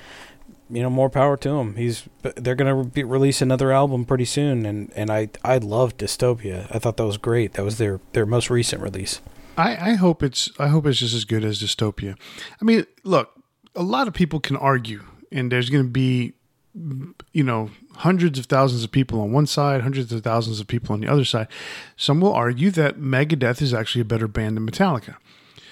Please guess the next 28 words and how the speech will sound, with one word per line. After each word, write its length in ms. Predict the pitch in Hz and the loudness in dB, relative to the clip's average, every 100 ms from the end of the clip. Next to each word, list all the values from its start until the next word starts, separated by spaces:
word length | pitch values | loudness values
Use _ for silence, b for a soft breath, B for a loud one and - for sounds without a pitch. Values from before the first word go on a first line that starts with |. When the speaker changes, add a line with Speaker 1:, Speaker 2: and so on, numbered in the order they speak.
| B B B | B B B
Speaker 2:
Um, 460 | - 113 113 113 - _ _ _ - | -2 0 0 -2 -6 _ _ _ -4
you 100 | 135 | -2
know, 280 | 113 120 - | 0 -4 0
I 240 | 131 175 | 2 4
have 460 | 151 139 123 - - _ b b b _ _ _ _ - | 4 2 0 -6 -20 _ b b b _ _ _ _ -2
argued 460 | 127 123 117 131 | 0 0 0 -2
and 160 | 131 120 | -2 -4
contended 520 | - 113 135 131 123 | -6 -4 -2 0 2
over 200 | 120 117 | 0 -2
the 100 | 117 | -4
years 380 | 117 117 117 113 | 0 4 2 2
that 260 | 123 117 - 165 139 _ _ _ 151 | 0 0 -2 -16 -16 _ _ _ -4
Dave 220 | 139 170 | 2 4
Mustaine 800 | 190 202 - 156 147 143 143 135 B B B B _ | 4 2 4 2 4 4 2 0 B B B B _
sat 440 | - - - 143 | -2 2 4 2
in 100 | 151 | 2
the 60 | 147 | 0
shadows 500 | - 143 135 139 117 | 2 4 4 4 2
of 60 | 117 | 0
Metallica, 720 | 117 - 120 120 - 120 120 B B B B B B _ | -2 0 0 2 2 0 0 B B B B B B _
um, 420 | 113 110 110 110 - _ _ - | -4 -2 -2 -6 -12 _ _ 0
I 120 | 196 | 0
think 300 | - 294 202 | 2 0 0
more 520 | 135 127 135 160 175 143 | 0 2 4 4 2 0
out 140 | 139 | -2
of 140 | 123 | -2
his 220 | 104 123 - | -2 -4 -4
own 540 | 131 131 147 147 143 | -2 2 4 4 2